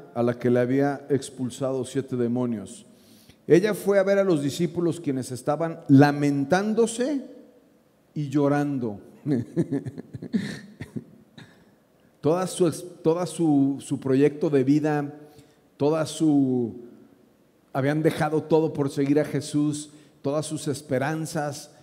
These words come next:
todo su ideal, todo lo que ellos creían, todo lo que habían apostado,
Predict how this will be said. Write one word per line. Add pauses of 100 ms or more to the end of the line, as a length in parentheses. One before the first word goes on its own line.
(180)
todo
su
ideal,
todo
lo
que
ellos
creían, (220)
todo
lo
que
habían
apostado,